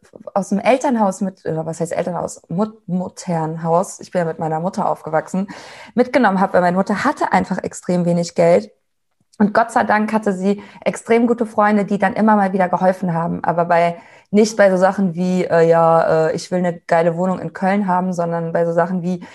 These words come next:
die Luna fährt auf Klassenfahrt, weißt du? Oder, ähm, mal irgendwie was zu Wei-, so Geschenke zu Weihnachten, weißt du, dass da irgendwie so ein bisschen was gibt. Und, ähm, das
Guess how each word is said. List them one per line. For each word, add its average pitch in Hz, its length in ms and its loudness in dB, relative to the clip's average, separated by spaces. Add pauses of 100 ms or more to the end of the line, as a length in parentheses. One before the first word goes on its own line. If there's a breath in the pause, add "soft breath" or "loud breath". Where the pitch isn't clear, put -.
(200 loud breath)
die 196 80 -4
Luna 208 320 2
fährt 202 180 -2
auf - 120 -4
Klassenfahrt, 202 840 -2
weißt 156 280 -4
du? 190 180 0
Oder, 165 400 2 (360 loud breath)
ähm, 175 460 0 (1000)
mal 180 480 4
irgendwie 180 840 -2 (840)
was - 420 -6
zu 190 140 -6
Wei-, - 180 -4
so 175 180 -6
Geschenke 196 440 -4
zu 190 200 -6
Weihnachten, 175 720 -2
weißt 156 240 -2
du, 185 40 -4
dass 175 240 -2
da 170 200 2
irgendwie 170 560 -2 (320 loud breath)
so 185 140 -2
ein 180 80 2
bisschen 185 320 -4
was 180 220 -2
gibt. - 300 -8
Und, 175 360 -2
ähm, 170 420 -2 (880)
das - 480 -2